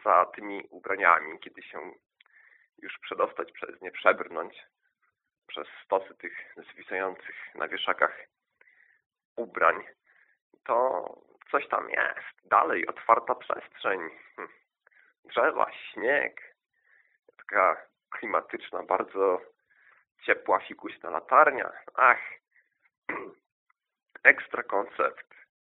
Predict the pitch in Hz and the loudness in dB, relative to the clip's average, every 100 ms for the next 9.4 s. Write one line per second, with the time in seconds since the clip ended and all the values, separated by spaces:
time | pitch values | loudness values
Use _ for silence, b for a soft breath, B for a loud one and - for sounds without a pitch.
0 | - - - - - - - - - 117 | -12 -10 -10 -16 -20 -20 -20 -20 -6 -4
1 | 120 127 127 131 120 - - 117 - 127 | -2 0 0 -2 -6 -4 4 4 4 0
2 | 113 - _ _ 113 113 101 113 - 104 | 0 -8 _ _ -10 -8 -8 -10 -6 -6
3 | - - 131 107 107 113 123 123 - - | -6 -10 -10 -8 -10 -2 2 2 0 -20
4 | b b b b b b b b _ _ | b b b b b b b b _ _
5 | _ 123 143 135 131 139 - - 120 117 | _ 2 2 2 0 -2 -2 4 8 8
6 | 117 B B B _ _ _ _ _ _ | 6 B B B _ _ _ _ _ _
7 | _ _ _ _ _ _ - _ 113 113 | _ _ _ _ _ _ -20 _ -2 4
8 | 151 143 117 120 95 - 120 104 107 - | 4 2 -4 -2 -6 -4 -4 2 2 2
9 | - 71 76 | -2 -2 -2